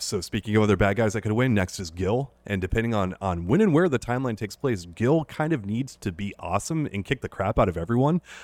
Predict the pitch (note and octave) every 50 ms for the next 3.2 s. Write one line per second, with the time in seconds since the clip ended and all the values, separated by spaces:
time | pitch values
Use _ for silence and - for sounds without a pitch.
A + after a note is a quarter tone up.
0 | - - - G#2+ G#2 G2+ G2+ G2+ G2 G2 F#2 F#2+ - - B2 A2+ G#2+ A2 G#2+ A#2
1 | C3+ D3 C3+ C#3+ C3+ A#2+ - - B2 B2 C3+ C3 A2+ - - - - B2+ B2 A#2+
2 | A2+ - G#2+ G2 - - A2+ G2+ - - A#2 G2+ E2+ E2 G#2 G#2 G#2+ - - A#2+
3 | G#2+ G#2+ G2+ -